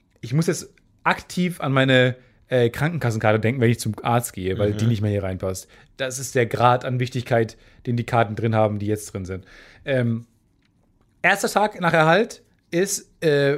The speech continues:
Speaker 1: ich wollte mir einen Kaffee kaufen für zwei Euro achtzig. Teurer Kaffee. Wollte ich mir kaufen, hatte kein Bargeld, äh, weil ich wa-, war noch nicht dabei, dazu gekommen. Hab mit der Karte zahlen wollen,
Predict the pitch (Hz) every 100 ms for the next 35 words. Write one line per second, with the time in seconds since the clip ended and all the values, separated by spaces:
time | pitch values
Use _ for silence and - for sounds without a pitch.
0 | - - 151 151 139 135 175 196 139 -
1 | 101 95 107 117 165 - _ _ - 123
2 | - 160 160 127 143 147 - 190 226 -
3 | _ _ _ _ _ _ _ - 113 110
4 | 139 180 214 233 _ _ _ 151 151 156
5 | 160 196 226 233 - _ _ _ _ 147
6 | 143 139 131 120 131 165 196 254 - _
7 | _ _ _ _ - 139 135 127 131 139
8 | 127 127 - 135 - 131 131 127 117 123
9 | 127 165 196 _ - 131 135 131 156 196
10 | - - _ 151 151 139 180 254 - 131
11 | 120 110 110 135 170